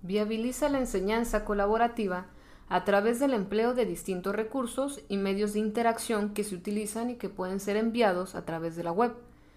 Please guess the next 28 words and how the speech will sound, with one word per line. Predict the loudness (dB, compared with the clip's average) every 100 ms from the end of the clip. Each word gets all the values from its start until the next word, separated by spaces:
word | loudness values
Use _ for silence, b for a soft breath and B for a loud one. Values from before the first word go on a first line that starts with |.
| B B
entre | -2 2
las | 2 2
cuales | 2 2
se | 0 0
cuentan | 2 2 0 -2 -4 -4
las | -4 -2 -2
herramientas | -2 0 0 0 0 0
de |
comunicación | -6 -6 -6 -4 -4 -2 -2
de | -2
tipo | -4 -8 -6
sincrónicas, | -6 -4 0 2 0 -4 -10 -16 b b b b
chat, | 0 6 6 4 -4
videoconferencias, | -6 -6 -6 -8 -4 -4 -4 -4 -4 -6
pizarras | -8 -8 -6 -8 -8
electrónicas, | -10 -6 0 0 0 -2 -6 -8 B B B
o | -2
las | 0 0 -2
asincrónicas, | -4 -4 2 4 4 2 -4 -6
como | -10 -12
el | -10
correo | -6 -2
electrónico, | 0 0 0 0 0 -2 -4
foros | -4 -8 -6
de | -6
discusión, | -6 -6 -8 -4 -4 -6 -8
entre | -10 -6 -4
otros. | -4 -6 -14